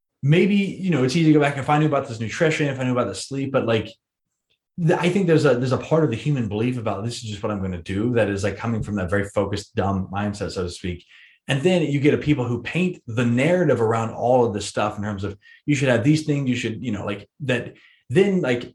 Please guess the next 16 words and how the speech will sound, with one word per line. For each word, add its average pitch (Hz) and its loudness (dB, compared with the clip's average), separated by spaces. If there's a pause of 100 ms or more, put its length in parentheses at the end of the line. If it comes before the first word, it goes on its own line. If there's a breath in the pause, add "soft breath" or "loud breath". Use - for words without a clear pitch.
(100)
they 151 4
sit 240 2
back 175 2
and 156 -2
they 120 -2
pontificate 123 -2
about - 0
how 151 2
things 131 -4
should 101 -6
be 80 -8
from 107 -2
a 101 0
very 110 4
intellectual 113 -2
perspective. 95 -8